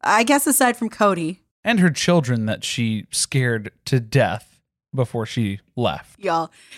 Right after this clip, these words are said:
Speaker 1: this episode was hit after hit after hit. It got worse, and then it got worse again,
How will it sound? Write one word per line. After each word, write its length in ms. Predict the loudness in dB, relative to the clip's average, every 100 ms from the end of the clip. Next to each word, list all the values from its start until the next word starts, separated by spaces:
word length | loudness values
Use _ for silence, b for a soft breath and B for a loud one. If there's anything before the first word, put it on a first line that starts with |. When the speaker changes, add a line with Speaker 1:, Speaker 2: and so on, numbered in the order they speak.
| B
Speaker 1:
this 180 | 0 4
episode 440 | 4 4 2 0
was 200 | -2 -6
hit 460 | -4 0 2 2 _
after 380 | 0 0 0 -4
hit 320 | 0 0 0
after 380 | 2 0 0 -4
hit. 240 | 2 2 2
It 80 | -2
got 320 | 2 2 2
worse, 580 | 0 2 2 0 -2 -6 -6
and 120 | -4
then 100 | -2
it 80 | 2
got 260 | 2 2
worse 400 | 2 2 4 2
again, 560 | -2 -2 2 2 2 0